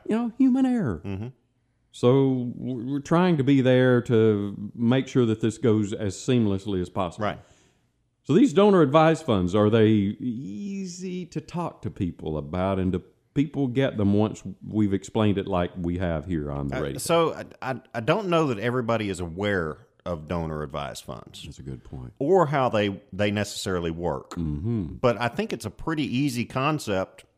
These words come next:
Speaker 1: Yeah.
Speaker 2: when you talk about it,
Speaker 1: Yeah.
Speaker 2: right? I can
Speaker 1: Right.
Speaker 2: give money to a charity now, and it's just basically a holding pot
Speaker 1: Mm-hmm.
Speaker 2: until I get ready to send that money to other charities.
Speaker 1: Right.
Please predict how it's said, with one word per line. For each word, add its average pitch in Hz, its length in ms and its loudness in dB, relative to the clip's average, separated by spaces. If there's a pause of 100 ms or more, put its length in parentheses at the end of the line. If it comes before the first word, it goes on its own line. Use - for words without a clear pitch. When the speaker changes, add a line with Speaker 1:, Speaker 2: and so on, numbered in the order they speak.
Speaker 1:
Yeah. 127 300 -6 (100)
Speaker 2:
when 120 180 -2
you 120 80 -4
talk 180 280 -2
about 64 280 -8
it, - 80 -14
Speaker 1:
Yeah. 117 80 2
Speaker 2:
right? 147 300 -2 (420)
I - 140 4
can 143 100 -2
Speaker 1:
Right. 110 80 -2
Speaker 2:
give 127 200 0
money 151 320 2
to 120 160 0
a 101 40 2
charity 165 400 0
now, 123 300 2
and 135 100 0
it's - 120 -6
just 117 160 -6
basically 127 380 0
a 92 60 0
holding 156 380 4
pot 143 580 2
Speaker 1:
Mm-hmm. 71 160 -12
Speaker 2:
until 107 220 0
I 110 100 6
get 104 200 -2
ready 123 280 2
to - 180 -8
send 147 360 -2
that 139 160 0
money 127 500 -2
to - 140 -6
other 110 180 0
charities. - 640 -4
Speaker 1:
Right. 78 260 -6